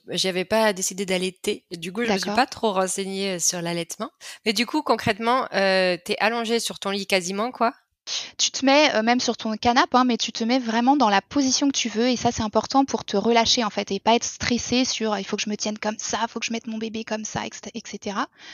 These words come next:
Speaker 2: Donc toi, t'es, t'es avachie, hein, clairement.
Speaker 1: Ok.
Speaker 2: Et tu mets ton bébé, en fait, sur ton ventre. Il est lui-même sur le ventre. Et donc, il tient, en fait, tout seul. Et toi, t'as les mains libres.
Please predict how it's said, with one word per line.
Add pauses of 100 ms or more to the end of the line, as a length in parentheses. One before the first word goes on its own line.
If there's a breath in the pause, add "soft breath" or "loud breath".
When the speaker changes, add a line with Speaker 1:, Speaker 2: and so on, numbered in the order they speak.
(160 loud breath)
Speaker 2:
Donc
toi,
t'es,
t'es
avachie,
hein,
clairement. (180)
Speaker 1:
Ok. (260)
Speaker 2:
Et
tu
mets
ton
bébé,
en
fait,
sur
ton
ventre. (140)
Il
est
lui-même
sur
le
ventre. (140)
Et
donc,
il
tient,
en
fait,
tout
seul. (800 loud breath)
Et
toi,
t'as
les
mains
libres.